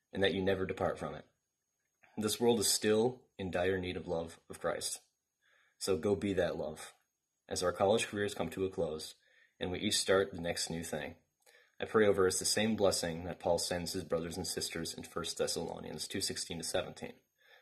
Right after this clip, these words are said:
which says this, "Now may our Lord Jesus Christ Himself and God our Father, who loved us and gave us eternal comfort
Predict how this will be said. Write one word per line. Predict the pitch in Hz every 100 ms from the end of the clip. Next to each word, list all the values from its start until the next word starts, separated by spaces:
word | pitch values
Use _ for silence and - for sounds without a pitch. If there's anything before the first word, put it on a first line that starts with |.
| -
which | 76
says | 85 82
this, | 78 - - - _ _ _ _ _ _ _ _ _ _
"Now | 107 98
may | 98 95
our | 90
Lord | 92 107 117
Jesus | 101 95 110
Christ | - 92 82 -
Himself | 107 - - - - - -
and | 95 92
God | 87 87
our | 95
Father, | - 85 71 65 -
who | 101
loved | 90 92 87
us | 90 -
and | 90 82
gave | 87
us | 85 -
eternal | 76 - 95
comfort | 92 95 82 65 -